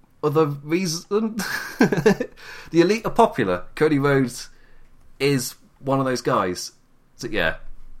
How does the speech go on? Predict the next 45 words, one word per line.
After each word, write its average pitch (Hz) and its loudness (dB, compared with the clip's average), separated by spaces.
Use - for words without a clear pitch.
I - 4
don't, 147 2
yeah, 92 -2
I 131 -4
don't 185 2
understand 160 2
using 143 2
that 131 2
as 127 2
a 120 2
negative, 117 0
because 117 -4
that 120 0
is 123 -2
exactly 113 -2
the 110 -2
reason 107 -2
why, 92 4
unless 127 0
you're, 110 2
uh, 98 2
uh, 80 -4
I - -14
don't 76 -8
know 85 -10
what 85 -6
you're 90 -14
doing, 82 -6
'cause - -8
obviously 92 -4
I'm 98 0
not 101 -4
you, 104 0
I 98 2
can't 110 -4
think 113 -6
like 95 -6
you. 95 -6
<laughs> - -6
I 113 2
don't 151 2
have 160 2
superpowers 98 -2
like 95 -4
that. 117 -4